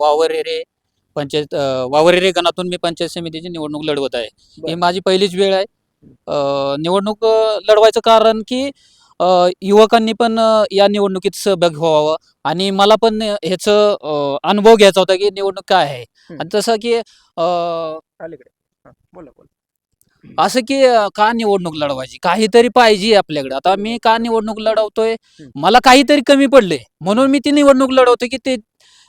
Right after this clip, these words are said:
Speaker 1: जेणेकरून मला काहीतरी, माझ्या भागातल्या लोकांना काहीतरी ते मिळावं.
Speaker 2: ओके. अ, खरं तर सांगायचं म्हटलं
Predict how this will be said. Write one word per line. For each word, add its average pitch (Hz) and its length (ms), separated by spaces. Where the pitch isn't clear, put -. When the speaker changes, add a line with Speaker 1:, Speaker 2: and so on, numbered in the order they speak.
Speaker 1:
जेणेकरून 269 560
मला 233 360
काहीतरी, 277 340
माझ्या 247 320
भागातल्या 220 400
लोकांना 247 360
काहीतरी 247 320
ते 247 60
मिळावं. 196 360
Speaker 2:
ओके. 156 340
अ, 165 300
खरं 175 260
तर 214 80
सांगायचं 180 500
म्हटलं 170 260